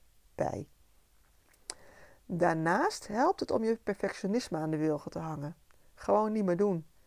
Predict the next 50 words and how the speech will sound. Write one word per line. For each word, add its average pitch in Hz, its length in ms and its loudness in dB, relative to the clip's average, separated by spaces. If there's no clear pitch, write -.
En 214 380 4
als - 220 2
het 160 140 -4
je - 80 -4
allemaal 165 300 0
toch 277 260 8
te 262 80 -2
veel 226 340 4
wordt, 202 320 0
doe 190 260 0
de 170 100 0
ademhalingsoefening. 156 1040 -2
Dat - 200 2
brengt 170 200 4
je 180 100 -6
terug - 280 4
in 190 60 0
het 170 100 2
hier 175 240 4
en 160 200 0
nu 220 180 0
in - 160 -6
plaats 156 220 0
van 165 120 -2
je 165 80 0
mee 170 200 4
te 170 80 -6
laten 160 240 2
voeren 160 300 -2
door - 120 -2
een 156 60 -4
stress- - 400 -2
en 156 160 -6
paniekaanval. 160 760 -6
Want - 120 -2
de 208 60 4
feestdagen 254 560 6
zijn 214 200 -2
vooral 254 400 4
bedoeld 180 420 0
om 196 160 -4
gezellig 214 640 -2
samen 226 480 0
te - 80 -4
zijn 175 280 0
met, 170 100 -2
het, 175 380 -8
met 180 180 -2
jouw 180 220 4
dierbaren. 175 680 -2